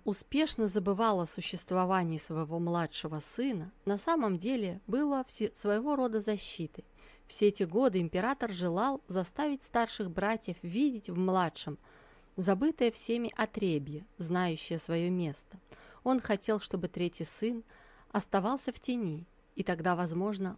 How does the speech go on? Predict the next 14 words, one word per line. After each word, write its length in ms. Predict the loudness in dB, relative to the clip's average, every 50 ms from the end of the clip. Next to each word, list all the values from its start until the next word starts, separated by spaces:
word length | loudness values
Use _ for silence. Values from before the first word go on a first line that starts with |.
| _ -2
он 220 | 0 2 2 2
мог 180 | 2 2 0 0
бы 140 | -2 -4 -4
прожить 420 | -2 -2 -2 -2 -2 -4 -6 -6
остаток 480 | -6 -8 -4 -2 -2 -2 -4 -4 -8 -8
своей 280 | -6 -4 -2 -2 -2
жизни 500 | -2 -2 -2 -2 -2 -4 -4 -6 -8 -8 -12
в 40 | -14
спокойствии. 880 | -12 -8 -8 -8 -6 -2 0 0 0 0 -2 -6 -12 -10 -8 -8 -8 -10 -16 _ _ -20 -20 -20 -20 -20 -20 -20 -20 -20 -20 _ -20 -20 -20 -20 -20 -20 _ _ -20 -14 -6
Каким 420 | -2 -2 -2 -2 0 2 2 4 4
местом 480 | 4 2 2 0 -2 -4 -4 -2 0
был 120 | 0 0 0
Южный 400 | 0 0 -2 -2 -2 -2 -4 -2
Сяньцзян? 680 | 0 0 0 0 0 0 -2 -2 -2 -2 -4 -6 -10